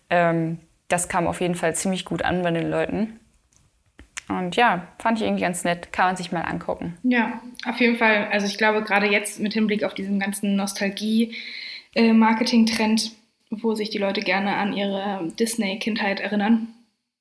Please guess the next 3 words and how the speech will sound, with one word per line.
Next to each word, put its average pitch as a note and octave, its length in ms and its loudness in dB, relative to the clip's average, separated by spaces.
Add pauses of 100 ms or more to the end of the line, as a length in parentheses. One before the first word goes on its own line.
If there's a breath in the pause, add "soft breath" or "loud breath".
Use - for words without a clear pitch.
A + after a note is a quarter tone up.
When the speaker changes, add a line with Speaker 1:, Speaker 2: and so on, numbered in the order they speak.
(560)
Speaker 2:
lassen. G3+ 440 -4 (560 loud breath)
Speaker 1:
Ja, G#3+ 260 6
Speaker 2:
Ähm, G3 600 2